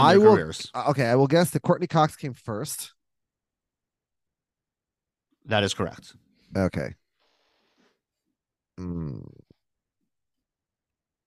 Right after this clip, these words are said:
Speaker 1: I'm going to guess that Jennifer Aniston came second.
Speaker 2: That is correct. Just
Speaker 1: Oh.
Speaker 2: three weeks before this episode aired, Jennifer Aniston was
Speaker 1: Ooh.
Speaker 2: on The Tonight Show.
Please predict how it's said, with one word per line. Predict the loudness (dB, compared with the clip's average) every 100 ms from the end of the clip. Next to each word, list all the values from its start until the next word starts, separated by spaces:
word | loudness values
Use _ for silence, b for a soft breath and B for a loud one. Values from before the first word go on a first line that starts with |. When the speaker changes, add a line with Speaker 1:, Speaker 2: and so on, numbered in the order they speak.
| _ _ _ _ _ _ _ _
Speaker 1:
I'm | 0 0 2
going | 2 0
to | -2
guess | 0 0 0 -6 -10
that | -2
Jennifer | 0 0 -2
Aniston | -2 -2 -2 -6
came | -8 -8
second. | -6 -6 -6 -8 -10 _ _
Speaker 2:
That | -8 0 2
is | 2 0
correct. | -2 2 4 2 -4
Just | 0 2 2
Speaker 1:
Oh. |
Speaker 2:
three | 2 2 2
weeks | 0 -2
before | -4 0 0
this | 0 -4
episode | -4 -6 -4 -4 -2
aired, | -2 -4 -4
Jennifer | -6 -2 4
Aniston | 6 8 6 4 0
was | -2
Speaker 1:
Ooh. |
Speaker 2:
on | 0 0 -2
The | -4
Tonight | -4 -6
Show. | -6 -10 -12